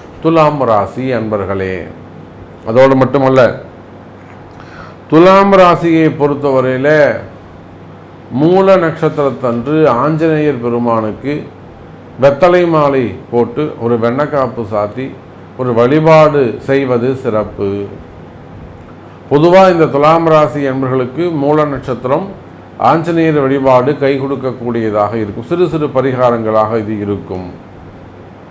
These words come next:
அப்ப இது போக, "இல்ல சாமி, எனக்கு நீங்க சொன்னதெல்லாமே கரெக்டு, எனக்கு மனசு ஒரு பயமாவே இருக்கு, என்னால கடன் பிரச்சனை தாங்க முடியல, கடன் கொடுத்தவன் இம்சை பண்றான்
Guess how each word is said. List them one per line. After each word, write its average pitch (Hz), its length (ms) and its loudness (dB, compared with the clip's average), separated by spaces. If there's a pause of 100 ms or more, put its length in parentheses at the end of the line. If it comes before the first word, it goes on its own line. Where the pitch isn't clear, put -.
(200)
அப்ப 147 180 4
இது 147 280 4
போக, 170 300 4
"இல்ல 156 240 4
சாமி, 156 300 0
எனக்கு 135 300 -2
நீங்க 131 200 -2
சொன்னதெல்லாமே 151 760 0 (100)
கரெக்டு, 135 500 -2 (840)
எனக்கு 127 300 0
மனசு 139 440 0
ஒரு 131 140 -2
பயமாவே 131 520 0
இருக்கு, 113 380 -4
என்னால 123 280 -2
கடன் 135 400 -4
பிரச்சனை 127 440 -6
தாங்க 120 260 -4
முடியல, 113 340 -2
கடன் 131 280 -4
கொடுத்தவன் 127 440 -4
இம்சை 120 240 -6
பண்றான் 104 460 -8